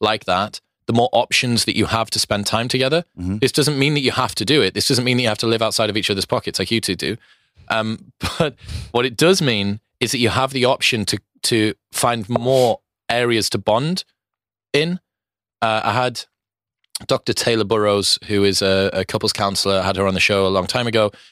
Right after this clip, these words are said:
Speaker 1: and she said the number one reason why people's relationships don't work is 'cause of schedule mismatch.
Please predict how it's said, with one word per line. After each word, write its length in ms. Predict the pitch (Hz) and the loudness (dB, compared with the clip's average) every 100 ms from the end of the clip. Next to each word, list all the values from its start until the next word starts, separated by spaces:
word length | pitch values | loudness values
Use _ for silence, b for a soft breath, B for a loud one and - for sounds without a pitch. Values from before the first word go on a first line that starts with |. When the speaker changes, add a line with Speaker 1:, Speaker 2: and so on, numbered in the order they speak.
| B | B
Speaker 1:
and 100 | 107 | -2
she 100 | 120 | 0
said 200 | - 104 | 0 0
the 80 | |
number 200 | 110 110 | 0 2
one 140 | 104 101 | 2 2
reason 360 | 104 95 95 | 0 0 0
why 260 | 95 92 95 - | 2 0 0 -6
people's 300 | 98 87 - | -10 -8 -2
relationships 460 | 90 87 95 113 | -2 -2 -4 -6
don't 160 | - 98 | -4 -2
work 240 | 92 92 | -2 -2
is 80 | 95 | -4
'cause 220 | - 98 - b b b | -4 -4 -6 b b b
of 80 | 104 | -4
schedule 320 | - 156 143 | -2 0 0
mismatch. 480 | 110 95 101 92 - | 0 0 -2 -4 -6